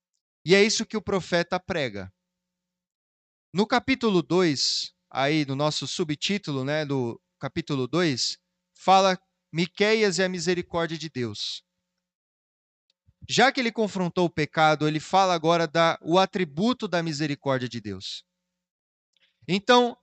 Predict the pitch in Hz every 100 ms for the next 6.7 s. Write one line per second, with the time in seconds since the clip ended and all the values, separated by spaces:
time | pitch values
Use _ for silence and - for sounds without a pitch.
0 | - 190 226 233 240 - 262 262 190 196
1 | 156 208 190 143 - - - _ _ _
2 | _ - 233 - 277 254 190 151 120 101
3 | 104 _ _ _ _ _ _ _ 160 196
4 | - 220 226 220 254 294 285 254 214 -
5 | 220 254 294 - 220 220 220 214 202 185
6 | 190 196 220 294 - -